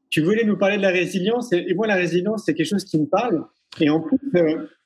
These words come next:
euh, c'était quand ? Bah, c'était hier. Hier, j'ai été l'invité, en fait, d'un,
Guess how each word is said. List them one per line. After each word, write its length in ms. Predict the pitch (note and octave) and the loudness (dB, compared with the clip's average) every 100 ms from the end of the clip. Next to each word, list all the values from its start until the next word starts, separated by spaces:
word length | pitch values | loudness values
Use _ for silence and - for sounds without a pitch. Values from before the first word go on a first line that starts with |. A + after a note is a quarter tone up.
| _ | _
euh, 120 | D3 C#3 | -2 0
c'était 280 | D#3+ D#3 E3 | 0 0 0
quand ? 180 | F3 F#3 | 2 2
Bah, 120 | C#3 | 0
c'était 500 | B2+ C#3 B2 D3 D3+ G3+ | 0 -4 0 2 2 0
hier. 420 | E3 E3+ A3+ F3 | 2 2 2 0
Hier, 380 | D3+ F3 G3+ D3+ | 2 2 2 0
j'ai 80 | D3+ | 0
été 180 | E3+ | 0
l'invité, 460 | E3 E3+ F3 E3+ G#3+ | 0 0 -2 0 0
en 140 | E3+ | 2
fait, 200 | D#3+ D#3 | 0 0
d'un, 120 | C#3 | -2